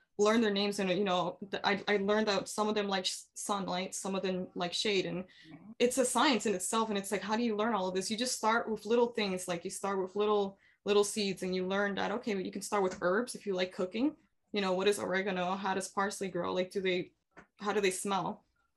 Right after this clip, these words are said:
And then from there, you just start learning, like, every flower has a name. It has a, its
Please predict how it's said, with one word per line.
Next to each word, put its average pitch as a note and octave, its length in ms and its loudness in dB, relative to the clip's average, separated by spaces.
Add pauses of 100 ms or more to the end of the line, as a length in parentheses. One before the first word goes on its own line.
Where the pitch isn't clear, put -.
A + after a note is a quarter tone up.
And A3 160 4
then A#3 160 4
from A#3+ 160 0
there, A3 140 2
you G#3 120 2
just G#3 140 0
start G#3 240 0
learning, F#3+ 320 -2
like, F3 160 -6
every G#3+ 220 0
flower F#3+ 500 0
has G3+ 200 -4
a F#3+ 40 -6
name. G#3 380 -2 (400)
It F#3 80 -10
has F#3+ 260 -2
a, F3 140 0
its F3+ 200 -4